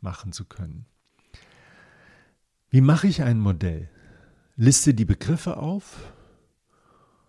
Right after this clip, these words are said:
dann nimm ein leeres weißes Blatt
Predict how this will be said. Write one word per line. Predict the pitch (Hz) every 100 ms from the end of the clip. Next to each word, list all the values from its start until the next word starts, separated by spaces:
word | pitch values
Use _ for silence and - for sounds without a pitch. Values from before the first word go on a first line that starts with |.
| _ _ _ -
dann | 117 120 113 -
nimm | 117 113
ein | 104
leeres | 98 101 113 117 -
weißes | 107 98 - -
Blatt | - 113 156 - -